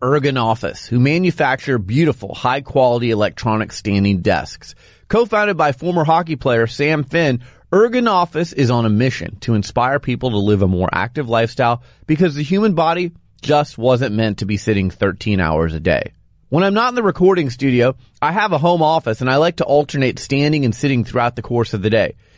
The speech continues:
If I don't, my back gets sore or it'll lock up. I also get an energy boost every time I stand and work or talk on the phone. Studies have proven alternating between sitting and standing leads to increased productivity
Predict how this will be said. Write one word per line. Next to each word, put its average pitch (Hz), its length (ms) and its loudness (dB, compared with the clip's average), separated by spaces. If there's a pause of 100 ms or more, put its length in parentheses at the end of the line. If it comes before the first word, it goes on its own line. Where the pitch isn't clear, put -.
(120)
If 156 160 0
I 175 140 4
don't, 185 260 0
my 127 100 0
back 135 320 2
gets 117 200 -8
sore 143 360 4
or 135 320 4
it'll 131 140 4
lock 107 320 2
up. 120 240 0 (360)
I 139 120 0
also 185 340 2
get 143 160 0
an 143 100 -2
energy 156 400 0
boost 107 360 0 (240)
every 156 200 2
time 131 280 -2
I 110 80 0
stand 127 420 0
and 113 160 0
work 113 240 0
or 104 60 -4
talk 98 260 0
on 95 100 -6
the 92 80 -8
phone. 143 280 -4 (560)
Studies 233 400 0
have 196 160 0
proven 190 400 2 (100)
alternating 170 600 2
between 120 320 0
sitting 170 320 -2
and 156 100 0
standing 131 460 -2
leads 127 260 0
to 101 100 -4
increased 139 480 -2
productivity 135 720 -2